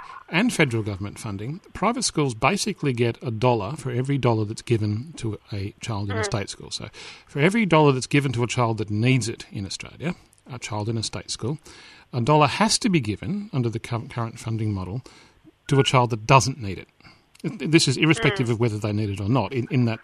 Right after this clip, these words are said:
Speaker 1: you know, no child left behind, no, no, no child losers, no school losers, no system losers.
Speaker 2: Mm.
Speaker 1: Um, one of the fundamental questions that relates to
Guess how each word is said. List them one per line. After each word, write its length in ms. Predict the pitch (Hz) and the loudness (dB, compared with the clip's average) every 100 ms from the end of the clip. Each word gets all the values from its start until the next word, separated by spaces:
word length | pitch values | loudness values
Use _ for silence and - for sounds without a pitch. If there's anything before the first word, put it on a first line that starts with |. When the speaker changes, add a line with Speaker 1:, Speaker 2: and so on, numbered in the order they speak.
| - | -4
Speaker 1:
you 100 | 117 | -2
know, 80 | 92 | -2
no 240 | 101 110 | -2 -4
child 260 | - 107 101 | -4 -6 -4
left 180 | 98 | -6
behind, 460 | 107 95 104 101 101 | -6 -6 -4 -6 -4
no, 120 | 117 160 | -6 -4
no, 220 | 120 120 | -4 -2
no 180 | 117 113 | -2 -4
child 300 | - 107 101 | -4 -6 -4
losers, 400 | 104 101 101 107 | -4 -4 -6 -8
no 140 | 107 | -6
school 260 | - 104 95 | -6 -8 -8
losers, 360 | 95 98 98 | -6 -6 -8
no 120 | 104 | -10
system 360 | 98 110 - 101 | -10 -12 -10 -8
losers. 360 | 98 92 427 - | -8 -6 -6 -8
Speaker 2:
Mm. 840 | - - - - - - - 151 | -12 -20 -20 -20 -20 -20 -4 2
Speaker 1:
Um, 240 | 151 160 - - _ _ _ - - - - - - | 2 2 -6 -20 _ _ _ -20 -20 -20 -20 -8 0
one 140 | 269 | 2
of 60 | 262 | 2
the 60 | |
fundamental 420 | 208 170 143 131 117 | 2 2 2 2 0
questions 680 | 139 160 - 95 175 160 | 2 2 0 -6 -8 -10
that 100 | - | -8
relates 360 | 139 127 160 | -2 0 0
to 100 | - | -2